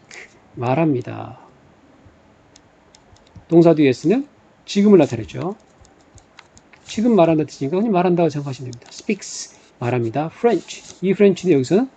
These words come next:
프랑스 말이었습니다. 프랑스 말, 프랑스 말을 well, 잘. She,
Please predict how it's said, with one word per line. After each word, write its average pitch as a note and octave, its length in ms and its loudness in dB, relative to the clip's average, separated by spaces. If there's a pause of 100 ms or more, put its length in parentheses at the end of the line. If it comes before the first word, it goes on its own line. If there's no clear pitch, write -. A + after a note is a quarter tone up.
(260)
프랑스 B3+ 640 -2 (380)
말이었습니다. D3+ 960 2
프랑스 B2+ 680 -10
말, G#2+ 220 -16 (560)
프랑스 F3 440 2
말을 C#3 420 0 (1120)
well, D#3 480 2 (640)
잘. G#2+ 520 -8 (4000)
She, D3+ 680 0